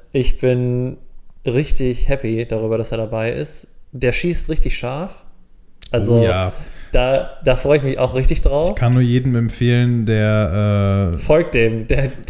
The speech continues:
Speaker 1: was der für
Speaker 2: folgt dem,
Speaker 1: Kommentare
Speaker 2: ihr müsst euch
Speaker 1: raushaut.
Speaker 2: nicht vernetzen mit ihm, aber ich glaub, das reicht, wenn ihr ihm folgt, dann seht ihr ja auf LinkedIn vor allem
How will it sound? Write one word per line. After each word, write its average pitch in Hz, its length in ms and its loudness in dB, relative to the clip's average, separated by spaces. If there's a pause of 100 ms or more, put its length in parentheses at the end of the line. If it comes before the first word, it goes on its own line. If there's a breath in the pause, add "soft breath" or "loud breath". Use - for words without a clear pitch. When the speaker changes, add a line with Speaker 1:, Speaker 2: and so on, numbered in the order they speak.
Speaker 1:
was 135 140 -2
der - 100 6
für 156 80 0
Speaker 2:
folgt 147 280 2
dem, 180 80 6
Speaker 1:
Kommentare 165 180 0
Speaker 2:
ihr 170 40 -6
müsst 175 120 -4
euch 156 180 4
Speaker 1:
raushaut. 143 100 4
Speaker 2:
nicht 156 120 2
vernetzen 156 540 2
mit 151 140 0
ihm, 143 240 0
aber 117 240 2
ich 117 80 -2
glaub, 117 160 -2
das 117 180 -4
reicht, 120 200 0
wenn 117 100 0
ihr 113 60 2
ihm 107 60 0
folgt, 123 280 0
dann 110 160 2
seht 113 180 0
ihr 123 80 0
ja 110 180 2
auf 95 140 -2
LinkedIn 110 340 -2
vor 98 200 -4
allem 101 280 0